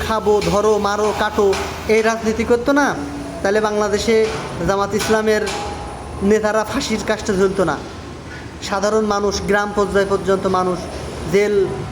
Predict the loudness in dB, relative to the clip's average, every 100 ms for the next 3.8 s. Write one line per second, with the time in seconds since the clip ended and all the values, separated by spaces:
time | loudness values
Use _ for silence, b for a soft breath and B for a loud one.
0 | -6 -4 2 2 2 -2 -10 -4 -2 0
1 | 2 0 0 0 0 0 0 0 2 0
2 | 2 0 0 0 0 0 -4 -10 -12 -6
3 | -6 -2 -2 -2 -2 -2 -2